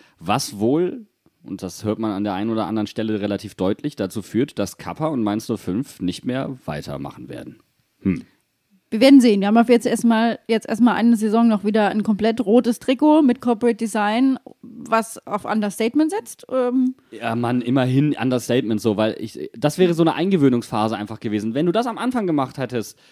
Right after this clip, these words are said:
Speaker 1: aber gefühlt, ja, es ist mir einfach, es ist mir, ich hab auch gestern übrigens überlegt, weil ja die, die an-, die,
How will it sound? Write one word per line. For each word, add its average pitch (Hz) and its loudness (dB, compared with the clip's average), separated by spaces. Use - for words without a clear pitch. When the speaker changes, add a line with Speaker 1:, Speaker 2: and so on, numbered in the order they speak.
Speaker 1:
aber 127 -2
gefühlt, 151 0
ja, 120 -2
es 113 -8
ist - -14
mir 107 -6
einfach, 117 -8
es 117 -8
ist 139 -4
mir, 135 2
ich - -4
hab 131 -2
auch 135 -4
gestern 180 -4
übrigens 120 -4
überlegt, 123 -2
weil 107 0
ja 110 0
die, 107 -10
die 101 -8
an-, 113 -4
die, 95 -4